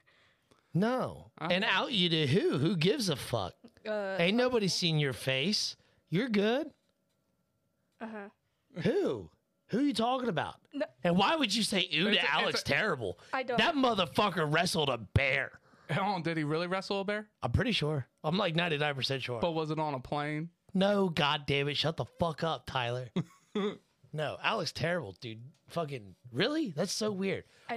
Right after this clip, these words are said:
Speaker 1: you
Speaker 3: don't.
Speaker 1: talking about, like, the dude from Motionless in White or something?
Speaker 3: No.
Speaker 2: All right.
Speaker 1: Fucking, you can't say the homie from Sleep Token 'cause he's never shown his fucking
Speaker 3: I
Speaker 1: face.
Speaker 3: don't care.
Speaker 2: It's the persona. It's the, it's,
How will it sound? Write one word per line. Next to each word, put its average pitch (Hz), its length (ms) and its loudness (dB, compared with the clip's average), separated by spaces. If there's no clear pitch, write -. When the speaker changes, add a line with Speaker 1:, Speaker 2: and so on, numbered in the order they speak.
Speaker 1:
you 220 80 2
Speaker 3:
don't. 180 40 -6
Speaker 1:
talking 226 200 2
about, 208 180 0
like, 165 180 0
the 139 80 0
dude 165 260 0
from 156 140 0
Motionless 147 480 0
in 120 100 -4
White 143 240 0
or 117 80 -4
something? 117 240 -4
Speaker 3:
No. 190 240 -8
Speaker 2:
All 160 80 0
right. 147 80 2
Speaker 1:
Fucking, 131 520 -2
you 165 180 0
can't 208 260 4
say 202 200 2
the 180 100 2
homie 156 320 2
from 139 140 -2
Sleep 170 240 0
Token 139 320 0
'cause 120 160 2
he's 139 200 2
never 151 220 2
shown 160 240 2
his 135 100 0
fucking 117 300 -2
Speaker 3:
I - 20 -10
Speaker 1:
face. 190 300 -2
Speaker 3:
don't - 140 -10
care. 302 380 -2
Speaker 2:
It's 220 220 -4
the 226 140 -2
persona. 208 720 -2
It's 160 260 -4
the, 175 380 -4
it's, 698 120 -2